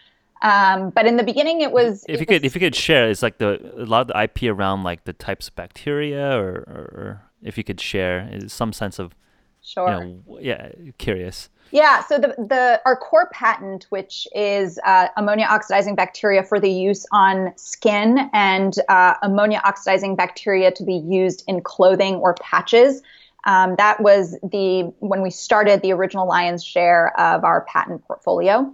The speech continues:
Speaker 1: Um, and what we've tried to do is now build up our portfolio around that based on the, uh, uses or applications. Um, so looking at the clinical pathways that we're pursuing and making sure that we are locked tight from a patent perspective for each of those.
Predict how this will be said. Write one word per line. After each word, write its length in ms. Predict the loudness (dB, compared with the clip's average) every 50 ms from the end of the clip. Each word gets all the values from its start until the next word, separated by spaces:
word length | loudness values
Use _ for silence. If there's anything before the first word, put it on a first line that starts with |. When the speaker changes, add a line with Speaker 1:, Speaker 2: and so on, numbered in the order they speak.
| _ _ _ _ _ _ -10 _
Speaker 1:
Um, 200 | 2 2 2 2 0
and 120 | -2 2 4
what 120 | 4 4
we've 180 | 4 2 0 -4
tried 360 | -8 0 2 4 4 4 2
to 100 | -2 -8
do 320 | -2 2 2 4 4 4 0
is 140 | 0 -2
now 220 | 0 0 0 0 0
build 400 | 0 0 4 4 4 4 4 4
up 180 | 2 2 2
our 120 | 0 0 0
portfolio 800 | -2 _ -2 -2 -2 0 0 2 2 2 2 2 2 2 2 2 0
around 440 | -2 -2 0 0 0 0 -2 -2
that 320 | 0 2 4 4 2 2 2
based 260 | 0 0 0 -2 -2
on 420 | 0 2 2 2 0 -2 -4 -10 -14 _ _ _ -12
the, 540 | -6 -2 0 0 0 0 2 2 2 2 4 4
uh, 200 | 4 4 4 2 0 -2 -2
uses 480 | -2 -2 -2 2 4 4 4 4 4
or 180 | 2 0 2 2
applications. 800 | 0 0 0 -4 -4 -4 -8 -8 -2 -2 -2 0 -2 -4 -6 _ _ -20 -20 _ -4 -2
Um, 180 | 0 0 0
so 260 | 0 2 4 4 4 4
looking 380 | 4 2 2 0 0 -4 -2
at 160 | 0 -2 -2
the 80 | -2 -4
clinical 320 | -6 -4 -6 -2 -2 -2
pathways 540 | -2 0 -2 -2 -2 0 0 0 0 2 0
that 120 | -4 0 0
we're 120 | 0 0
pursuing 640 | 0 -2 -6 -6 -4 -2 2 2 2 2 0 -2 -2
and 180 | -2 -2 0
making 280 | 2 0 0 0 -4 -4
sure 220 | -2 2 2 4
that 140 | 4 4 2
we 120 | 4 4 4
are 100 | 4 4
locked 320 | 4 2 2 2 -2 -10
tight 340 | -18 -8 -4 -4 -4 -4 -6 _
from 140 | -8 -6 -6
a 40 | -8
patent 320 | -4 -6 -6 -4 -4 -4
perspective 580 | -4 -4 -4 -2 -4 -4 -2 0 -2 -2 -2 -2
for 120 | -6 -4
each 200 | -4 -6 -4 -4
of 120 | -4 0
those. 400 | 2 4 6 6 4 2 0 -8